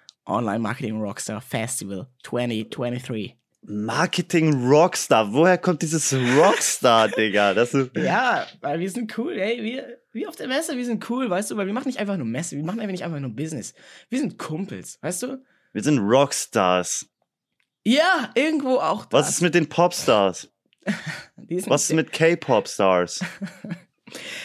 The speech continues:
Speaker 1: Ich war dort und bin mit so ein paar K-, Kollegen so über die Messe abends, weil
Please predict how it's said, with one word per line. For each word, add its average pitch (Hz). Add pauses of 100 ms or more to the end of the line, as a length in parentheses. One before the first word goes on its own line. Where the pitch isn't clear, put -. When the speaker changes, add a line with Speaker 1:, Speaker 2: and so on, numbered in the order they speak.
(140)
Speaker 1:
Ich 294
war 285
dort 226 (640)
und 185
bin 233
mit 254
so 226
ein 214
paar 202
K-, -
Kollegen 220
so 185
über 170
die 156
Messe 208
abends, 220
weil 214